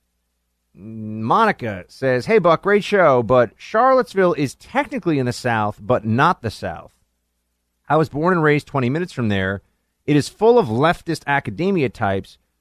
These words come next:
probably similar to Amherst. Your y'all sounds authentic, though. Keep using it." Well, thanks, y'all. Uh, Charlotte, I, I haven't spent that much time in Charlottesville since I was a, a kid. We used to go there for fourth of July or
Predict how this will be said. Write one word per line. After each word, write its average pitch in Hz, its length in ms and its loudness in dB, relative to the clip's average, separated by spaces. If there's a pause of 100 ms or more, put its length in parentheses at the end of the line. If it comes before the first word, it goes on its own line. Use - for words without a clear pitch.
(120)
probably 190 500 2
similar 127 400 -2
to 127 320 -4 (140)
Amherst. 147 680 -2 (320)
Your 165 220 2
y'all 214 320 6
sounds 196 360 2
authentic, 180 480 0
though. 113 160 2
Keep 156 280 -6
using 151 380 -6
it." 87 80 -8
Well, 214 220 -14
thanks, 320 380 -6
y'all. 185 340 -2 (1200)
Uh, 156 460 -6
Charlotte, 160 300 -2
I, 160 160 2
I 151 40 2
haven't 185 200 2
spent 160 200 -2
that 135 100 0
much 131 140 -6
time 127 200 -2
in 110 60 -4
Charlottesville 120 400 -2
since 101 180 -8
I 104 140 -2
was 95 160 -6
a, 92 320 -6
a - 80 -14
kid. 113 480 -2
We 107 80 -4
used - 140 -8
to 120 40 -10
go 110 200 0
there 107 220 2
for 98 180 -6
fourth 156 320 -4
of 135 80 -6
July 110 560 0
or 107 520 0